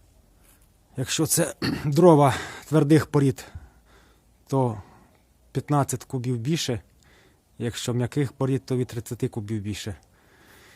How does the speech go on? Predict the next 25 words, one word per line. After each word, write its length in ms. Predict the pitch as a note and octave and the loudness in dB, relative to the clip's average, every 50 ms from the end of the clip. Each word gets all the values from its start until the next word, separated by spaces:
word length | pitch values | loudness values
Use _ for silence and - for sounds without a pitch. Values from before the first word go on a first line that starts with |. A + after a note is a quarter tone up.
| - _ _ _ _ _ _ _ _ | -20 _ _ _ _ _ _ _ _
І 80 | D3 D#3+ | 2 2
якщо 320 | D#3+ - - - G#3 G#3 | 2 2 2 4 6 6
у 20 | |
вас 220 | G3+ F#3+ D#3+ - - | 6 6 6 4 2
не 80 | F#3 | 2
буде 260 | E3 F3 F#3 E3 F3 E3 | 4 4 4 6 8 8
належних 460 | D#3 D#3 E3 F3 F3 C#3 E3 D3+ C#3 | 8 8 8 6 6 4 2 0 2
документів 600 | D3+ C#3+ - D3 C3+ C#3 C#3 C3+ A#2+ - C#3 A#2+ | 0 0 0 2 2 4 4 2 2 0 -4 -4
щодо 260 | - - E3 D3+ C#3+ | -2 -2 0 0 0
походження 580 | - - A2+ - - D#3 D3 B2+ C3+ B2+ B2+ B2 | -2 -2 -8 -2 0 0 0 2 0 0 0 0
даних 340 | A#2+ C#3 C3+ C3 B2 A2 | 0 0 0 2 0 -2
дров, 280 | G#2 A#2+ B2+ C#3+ D3+ C#3+ - _ _ _ _ _ _ _ _ _ _ _ _ _ _ _ _ _ _ | -2 -2 0 0 0 -2 -6 _ _ _ _ _ _ _ _ _ _ _ _ _ _ _ _ _ _
то 280 | - C#3+ C#3+ C3+ A#2 F#2+ - - - - - - _ _ _ _ _ _ _ _ _ _ _ _ | 0 0 0 0 0 -4 -10 -20 -20 -20 -20 -20 _ _ _ _ _ _ _ _ _ _ _ _
ви 180 | - A#2+ D3 D3+ | -2 0 0 2
будете 420 | C#3+ C#3 C3+ C#3 C3 - C#3+ C#3+ | 2 0 -2 -2 -2 0 -2 -2
притягнуті 640 | - - C3 B2 - C#3 C3+ B2+ C3 B2 - - B2+ | -2 -2 -6 -2 -2 0 0 0 0 -2 -2 -6 -4
до 260 | A#2 B2+ C3+ C3 A2 - - _ _ _ _ _ _ _ _ _ _ | -2 0 0 -2 -2 -4 -12 _ _ _ _ _ _ _ _ _ _
адміністративної 960 | - C3 B2 A#2 C3 C3 B2+ A#2 - - - A#2+ A2 - D3+ D3+ C#3+ D3 C#3 C#3 | -4 -4 -2 -2 -2 -2 -2 -4 -6 -6 -8 -10 -6 -2 -2 -2 0 -2 -2 -4
та 140 | C#3 - A2+ | -4 -6 -4
навіть 280 | A#2+ B2 B2+ C3 B2+ | -4 -4 -4 -6 -6
до 100 | A#2 A#2 | -8 -10
кримінальної 540 | - - A#2+ A2+ A2+ A2 A2+ A#2+ A#2+ A#2+ A#2 | -8 -6 -6 -4 -4 -4 -4 -4 -6 -6 -8
відповідальності. 840 | A2+ A2 - A#2 A2+ A2+ G2+ G#2 G2+ G#2 G#2 - - - - - _ _ _ _ _ _ _ _ _ _ _ _ _ _ _ _ _ _ _ _ _ _ _ _ - - - - _ _ _ _ - - - | -10 -12 -12 -12 -10 -8 -8 -8 -10 -10 -14 -14 -14 -14 -14 -16 _ _ _ _ _ _ _ _ _ _ _ _ _ _ _ _ _ _ _ _ _ _ _ _ -20 -20 -20 -20 _ _ _ _ -20 -14 -10
Я 280 | B2 A2+ G#2+ A#2+ D3+ F3 | -8 -6 -4 -4 -4 -4
думаю, 500 | E3+ D#3 C3+ B2 B2 B2 A#2+ A#2+ A#2+ | -2 0 0 0 2 0 0 -2 -4